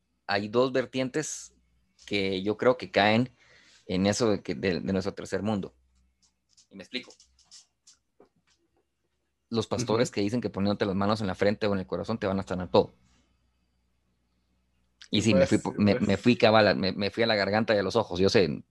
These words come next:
Speaker 1: no me fui a la otra parte, pero sí me fui a la garganta y a los ojos de, de, de nuestra cultura.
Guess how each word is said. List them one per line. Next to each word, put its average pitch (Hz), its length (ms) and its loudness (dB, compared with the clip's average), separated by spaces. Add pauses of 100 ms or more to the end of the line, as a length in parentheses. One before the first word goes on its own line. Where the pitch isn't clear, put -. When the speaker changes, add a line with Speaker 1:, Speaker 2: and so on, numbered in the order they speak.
Speaker 1:
no 90 100 -6
me 104 140 -4
fui 104 160 -8
a 104 60 -4
la 101 80 -2
otra 101 220 0
parte, 113 280 4
pero - 280 -2 (600)
sí - 120 0
me 104 120 6
fui 98 80 4
a 98 40 4
la 98 60 6
garganta 95 300 2
y 98 40 4
a 90 40 2
los 82 140 -4
ojos 82 220 -12
de, - 60 -10 (180)
de, 90 200 -6
de 95 160 -2
nuestra 87 280 -4
cultura. - 420 -4